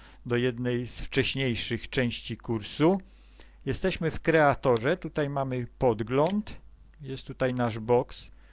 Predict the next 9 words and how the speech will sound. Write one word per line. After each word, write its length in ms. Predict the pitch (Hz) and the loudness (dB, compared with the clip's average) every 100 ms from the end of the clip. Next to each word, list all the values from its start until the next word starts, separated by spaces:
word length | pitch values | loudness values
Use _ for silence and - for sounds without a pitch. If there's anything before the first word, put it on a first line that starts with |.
| - | -14
pobierz 320 | - 120 123 120 | -8 -4 -4 0
darmowy 520 | 120 123 123 117 123 | -2 0 -2 -2 -4
kurs, 560 | - 147 190 - - - - - - - - - - | -2 -2 -2 -4 -12 -18 -18 -18 -18 -20 -20 -20 -6
ale 200 | 139 143 | -2 0
my 160 | 190 | 0
przechodzimy 1040 | 196 - 175 165 156 156 175 175 170 165 143 | -2 0 0 0 -2 -4 -4 0 0 0 -2
w-, 420 | 143 143 143 147 | -8 -14 -14 -10
do 140 | - 165 | 0 2
zakładki, 920 | 143 147 - 156 147 - - 147 147 | 2 2 4 4 2 -4 -4 -4 -4